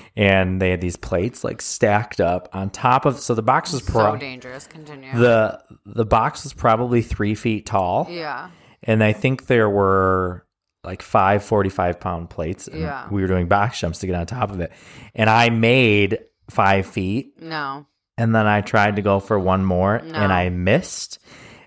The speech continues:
Speaker 1: And my leg, I still have the scar.
Speaker 2: No.
Speaker 1: I came down on the side of the box, and
Speaker 2: No.
Speaker 1: I was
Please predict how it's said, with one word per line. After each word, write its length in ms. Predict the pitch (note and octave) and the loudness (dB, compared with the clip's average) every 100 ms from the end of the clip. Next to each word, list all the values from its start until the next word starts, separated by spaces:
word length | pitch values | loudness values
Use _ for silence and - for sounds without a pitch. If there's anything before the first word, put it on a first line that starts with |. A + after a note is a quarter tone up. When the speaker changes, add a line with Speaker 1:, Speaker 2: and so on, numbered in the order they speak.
| _ | _
Speaker 1:
And 440 | A#2 G#2 G2 F#2 F#2 - - - | 0 4 4 2 -2 -6 -16 -10
my 300 | A#2+ A2 G2 | -2 2 2
leg, 480 | F#2+ F#2+ A2 G#2+ F#2+ | 2 4 4 4 2
I 60 | G2+ | -2
still 180 | - B1+ | -6 -8
have 80 | - | -10
the 60 | |
scar. 340 | - G2 D#2+ - | -8 -4 -4 -6
Speaker 2:
No. 240 | D#3+ D3+ C#3+ | -8 -4 -2
Speaker 1:
I 80 | A2 | 0
came 280 | - A2+ | 2 2
down 200 | G#2 F#2+ G2+ | 4 4 2
on 80 | |
the 80 | F#2+ | 0
side 220 | - F#2+ F#2+ | 0 2 2
of 40 | |
the 80 | F2 | 0
box, 420 | E2 F2 A#2 - | 0 0 -2 -8
and 120 | - | -8
Speaker 2:
No. 80 | G2+ | -4
Speaker 1:
I 180 | G2 G2 | 0 0
was 240 | F2+ F2 | -2 -6